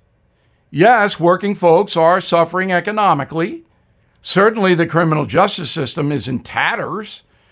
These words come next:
And culturally, Mister Biden has largely defined his opposition as anti-democracy. We all know those things. So you would think the president and his progressive allies would be done.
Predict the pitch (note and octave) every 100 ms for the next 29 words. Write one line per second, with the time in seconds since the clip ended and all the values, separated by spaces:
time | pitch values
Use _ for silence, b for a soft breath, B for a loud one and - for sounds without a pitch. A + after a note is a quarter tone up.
0 | b b b - D3+ D3+ F#3+ A#3+ A3 G3
1 | F3+ G3 F3+ G3 D#3+ E3 F3 F3 C3 D3+
2 | E3 D3 F#3+ F#3 F#3 - D#3+ E3 E3+ B2+
3 | D3+ F3+ D#3+ D#3 E3+ E3+ C3+ A2 B3 -
4 | E3+ E3+ G#3+ - b b b b b _
5 | E3 F3+ F3 D#3 D#3+ F3 F#3 A3+ B3+ F4+
6 | - - G#2+ E2+ - _ - D3+ E3+ G3+
7 | G3+ D4 C#4 A2+ F#2+ - G2+ D#2 _ -
8 | _ _ _ _ _ _ _ F3 F#3 G3
9 | F#3+ F3+ - A#3 D4 B3+ - - _ _
10 | _ _ _ _ C#3+ D#3+ D3+ F#3 A#3 G3+
11 | D#3+ D3 G3+ E3 D#3 - D3+ D#3 F3 D#3+
12 | C#3 E3+ - E3+ F3+ F#3+ F3 E3 G#3+ F3+
13 | D#3+ C4+ F4+ C#4+ C3